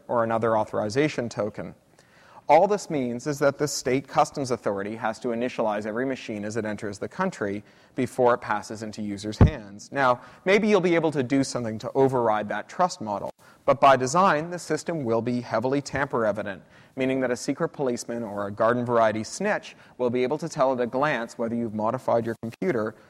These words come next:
to lock the state out of it. And it's not just repressive states, of course. Remember that there are four major customers for censorware, spyware, and lockware.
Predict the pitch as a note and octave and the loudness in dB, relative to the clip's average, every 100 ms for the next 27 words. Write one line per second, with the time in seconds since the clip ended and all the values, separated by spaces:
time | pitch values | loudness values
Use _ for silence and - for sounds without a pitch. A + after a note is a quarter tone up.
0 | _ - A#2+ G#2 G#2 A#2+ - A2 A2 A#2 | _ -2 2 2 0 -6 -4 -2 2 2
1 | A#2 G2+ G2+ - _ _ _ _ _ _ | 2 -2 -10 -14 _ _ _ _ _ _
2 | - C#3+ C#3+ C#3+ D3+ F3 D#3 E3+ - A#2 | -2 -2 0 2 2 0 -2 -2 0 -2
3 | - B2 - A3 - A#2+ - G#2 G#2 C#3 | -2 -6 -2 0 -2 -6 -4 -4 -2 2
4 | C#3+ D#3 D3+ D3 D3+ C3+ - - F#3+ F3 | 4 4 2 2 2 2 0 4 6 6
5 | D3 C3 B2+ E3 D3+ - G#2+ G#2 G#2 B2 | 2 0 0 2 0 0 -4 -4 -6 -6
6 | A#2 B2 A#2+ B2 A#2 A2 A2+ - - G#2+ | -4 -2 -2 -2 0 0 -2 -6 -2 0
7 | G#2 G2+ F#2+ G2+ B2+ D3 C#3 G2 D2+ | 2 -2 -4 0 4 4 4 -2 -2